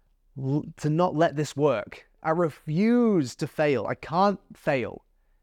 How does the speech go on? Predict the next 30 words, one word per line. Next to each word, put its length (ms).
I 60
can't 340
live 200
like 200
that." 220
There 100
has 240
to 60
be 120
a 60
little 540
bit 180
of 300
that 220
in 200
you 380
in 160
order 180
to 160
consistently 680
do 220
the 80
shit 300
that 80
you 120
need 200
to 80
do. 280
And 140
so, 480